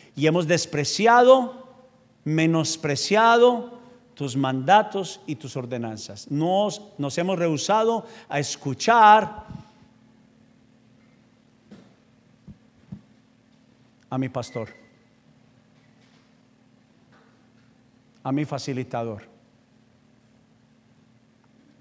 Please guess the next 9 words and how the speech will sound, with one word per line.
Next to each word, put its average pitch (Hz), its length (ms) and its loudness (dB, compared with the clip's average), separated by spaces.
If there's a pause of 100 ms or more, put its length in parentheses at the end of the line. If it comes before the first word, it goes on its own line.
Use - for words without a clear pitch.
(640)
a 143 120 -2
la 139 200 -2
pa-, 135 200 -6
principalmente 170 1000 -4 (320)
a 135 80 -10
la 131 240 -8
palabra 127 540 -6
de 110 120 -10
Dios, - 380 -20